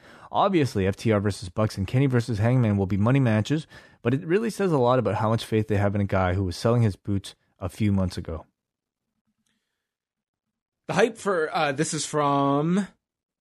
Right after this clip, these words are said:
Speaker 2: Muggin. "The hype for Full Gear has picked up steam tonight. Jungle Boy showed some great babyface fire against Wardlow. The M J F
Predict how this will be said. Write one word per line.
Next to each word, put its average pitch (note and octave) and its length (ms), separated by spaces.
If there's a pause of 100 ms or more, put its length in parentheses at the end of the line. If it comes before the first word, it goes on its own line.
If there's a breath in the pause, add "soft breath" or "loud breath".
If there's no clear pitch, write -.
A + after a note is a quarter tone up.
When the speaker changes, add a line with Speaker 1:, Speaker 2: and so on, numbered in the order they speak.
(880)
Speaker 2:
Muggin. B2 420 (680)
"The B2 80
hype F3+ 220
for F#3+ 120
Full F#3 220
Gear D3+ 340
has C3+ 220
picked - 260
up D3+ 120
steam D3 260
tonight. F#2+ 260
Jungle D3 280
Boy C#3+ 200
showed C3 240
some A2 120
great C#3+ 220
babyface C3 440
fire C#3 260
against A#2+ 220
Wardlow. D3+ 500
The A#2+ 120
M C3 100
J B2 160
F B2 220